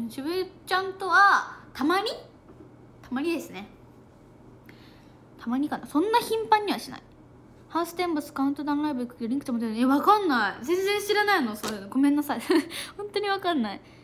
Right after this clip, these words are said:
コンサートとかする。マリンメッセにプールができるの不思議よね。どうやって設定するの？あれじゃない？こうでしょ。こうと-、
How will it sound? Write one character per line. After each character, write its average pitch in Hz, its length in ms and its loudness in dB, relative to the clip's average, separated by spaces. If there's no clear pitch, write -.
コ 294 120 -4
ン 285 100 0
サ 269 60 -2
ー 240 40 -2
ト 214 120 -8
と - 80 -12
か 226 80 -10
す 226 120 -12
る。 220 240 -8
マ 220 120 -2
リ 240 100 0
ン 240 60 2
メ 247 80 2
ッ - 20 -6
セ 240 140 -6
に 208 80 -6
プ 247 160 -8
ー - 20 -4
ル 226 80 -6
が 196 80 -12
で 208 100 -12
き 214 120 -12
る 202 100 -12
の 202 60 -10
不 - 100 -20
思 - 60 -16
議 220 120 -10
よ 214 120 -10
ね。 196 120 -12
ど 226 60 -12
う 240 40 -8
や 240 60 -12
っ - 40 -18
て - 80 -20
設 220 120 -18
定 208 80 -14
す 220 140 -18
る 220 80 -12
の？ 220 100 -14
あ 233 80 0
れ 262 60 0
じ 311 80 0
ゃ - 20 2
な 311 200 4
い？ - 20 -4
こ 320 80 -2
う - 20 2
で 233 100 2
し - 120 -8
ょ。 - 160 -10
こ 381 280 0
う - 0 -
と-、 370 140 -4